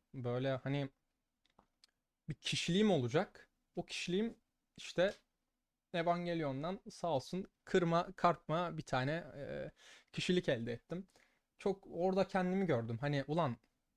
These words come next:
şey diyorum böyle, Shinji'ye bakıyorum, kendime bakıyorum. "Aynı lan, aynı ben." diyorum, "Bu çocuk ota bakı özür diliyor böyle çekingen, içine kapanık. Ulan," diyorum, "aynı ben bu?" diyorum. Meğersem oradan olmuşum, oldum. Yani sonradan fark ettim bunu.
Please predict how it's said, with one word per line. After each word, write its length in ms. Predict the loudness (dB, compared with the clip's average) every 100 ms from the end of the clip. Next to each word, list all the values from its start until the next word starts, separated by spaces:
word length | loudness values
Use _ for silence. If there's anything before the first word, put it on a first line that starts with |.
| _ -6
şey 220 | -2 0
diyorum 220 | 0 -2
böyle, 120 | -6
Shinji'ye 500 | -6 -2 -2 2 4
bakıyorum, 400 | 4 2 -2 -2
kendime 400 | 0 -2 0 0
bakıyorum. 380 | 0 0 -4 -2
"Aynı 380 | 2 4 6 6
lan, 160 | 6 6
aynı 360 | 4 4 6 6
ben." 200 | 6 6
diyorum, 280 | 4 2
"Bu 40 | 0
çocuk 260 | 0 0
ota 260 | 0 2 4
bakı 200 | 2 2
özür 340 | 2 4 4
diliyor 260 | 4 4 6
böyle 300 | 6 6 2 -2 -16 -2
çekingen, 500 | -2 0 2 2 0
içine 280 | -2 -2
kapanık. 420 | 0 0 0 0 0
Ulan," 320 | 0 4 4
diyorum, 220 | 2 2
"aynı 320 | 4 4 4 6
ben 260 | 4 4
bu?" 120 | 2
diyorum. 280 | 2 2 0 -4 -20 -20 _ _ _ -20 _ -10 -8 -8 -6
Meğersem 640 | 4 8 8 8 8 4 6
oradan 380 | 6 10 10
olmuşum, 520 | 8 4 2 -2 -4 0
oldum. 440 | 4 4 4 0 2
Yani 300 | 2 2 0
sonradan 420 | 0 2 4 2
fark 280 | 2 -2 -2
ettim 300 | -6 -4 -4
bunu. 240 | -4 -6